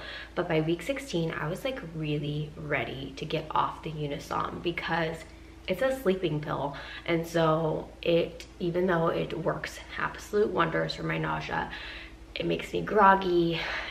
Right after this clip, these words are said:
It, like, knocks me the heck out, and I don't really like that. And it, I think a lot of my moodiness came from the Unisom because I'm just, like, so groggy and tired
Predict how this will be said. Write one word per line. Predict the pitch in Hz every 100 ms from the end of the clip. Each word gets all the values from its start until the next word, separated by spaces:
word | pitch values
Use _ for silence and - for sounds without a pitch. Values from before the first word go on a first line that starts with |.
| -
It, | 170
like, | 165 -
knocks | 156 156 151 151 147 -
me | 170 151
the | 151
heck | 151 - 143
out, | 139 139
and | 139
I | 143 147
don't | 135
really | 139 135
like | 139 143
that. | 156 143 143 - - - -
And | 175 156 160 151 170 -
it, | - - - -
I | 165
think | 170 170 190
a |
lot | 175 - - -
of | 190 170 170
my | 156 156 151 - -
moodiness | 160 156 151 175 175 175 175
came | - 165 156 156
from | - 175 170 156 165
the | 151
Unisom | 156 151 151 180 190 185
because | 175 - -
I'm | 151
just, | 147 147 -
like, | 165 -
so | - - 143 143
groggy | 131 127 151 156 156
and | 156 147
tired | - 151 147 151 165 190